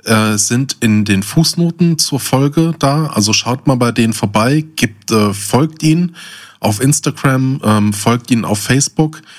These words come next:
und schaut auch mal in die Projekte rein, die die Jungs so haben.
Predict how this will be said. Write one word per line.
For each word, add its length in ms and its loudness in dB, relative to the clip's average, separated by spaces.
und 220 2
schaut 300 -4
auch 220 -4
mal 260 2
in 140 0
die 160 2
Projekte 500 0
rein, 240 0
die 140 -2
die 120 2
Jungs 280 0
so 180 -6
haben. 300 0